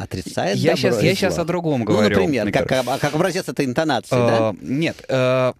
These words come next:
Speaker 2: к чему я подводил? Все-таки я хочу вернуться, то, что говорили, юмор фараонов. Мы говорили о юморе, э, юморе, э, там, м, Сталина. Юмор Путина. Очень интересная вещь.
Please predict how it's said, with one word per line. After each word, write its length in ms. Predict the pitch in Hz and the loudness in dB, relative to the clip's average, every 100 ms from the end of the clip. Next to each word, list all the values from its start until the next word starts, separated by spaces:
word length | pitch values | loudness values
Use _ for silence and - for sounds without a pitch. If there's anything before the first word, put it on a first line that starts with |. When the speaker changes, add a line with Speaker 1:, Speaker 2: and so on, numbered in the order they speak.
| _ _ - | _ _ -18
Speaker 2:
к 60 | - | -12
чему 260 | - 170 165 | -6 -2 -2
я 40 | |
подводил? 320 | 135 135 127 | 0 -2 -2
Все-таки 420 | 104 - 214 - | -4 -4 -6 -2
я 80 | 175 | -2
хочу 260 | 160 156 156 | -2 -2 -2
вернуться, 400 | 139 156 202 - | -2 -2 -4 -4
то, 100 | 135 | -6
что 180 | - 123 | -4 -2
говорили, 340 | 120 131 151 | 0 0 -2
юмор 300 | 117 123 117 | -2 -2 -2
фараонов. 600 | 117 120 117 104 87 - - | -2 0 0 0 -4 -8 -6
Мы 80 | |
говорили 360 | 92 98 98 95 | -2 0 0 0
о 60 | 95 | 0
юморе, 440 | 92 92 90 90 107 | 0 -2 -2 -4 -2
э, 240 | 90 92 | 0 0
юморе, 1000 | 92 92 92 98 98 98 90 90 90 87 | 0 -2 -2 -2 -2 -2 0 0 0 -2
э, 40 | 85 | -4
там, 240 | 85 82 82 | -4 -4 -6
м, 500 | 87 87 - 57 50 - - | -8 -8 -12 -14 -16 -20 -18
Сталина. 600 | - 151 175 151 104 90 - - - - - | -6 -2 0 0 -2 -4 -10 -14 -12 -14 -10
Юмор 320 | - 190 214 190 | -4 -2 -2 -2
Путина. 540 | - 113 98 92 - - - - - - _ _ | -4 -4 -4 -6 -8 -14 -20 -20 -20 -20 _ _
Очень 260 | 170 185 185 | -4 -2 -2
интересная 540 | 160 165 160 151 139 | -2 -2 -2 -2 -2
вещь. 360 | 120 - - | -2 -4 -6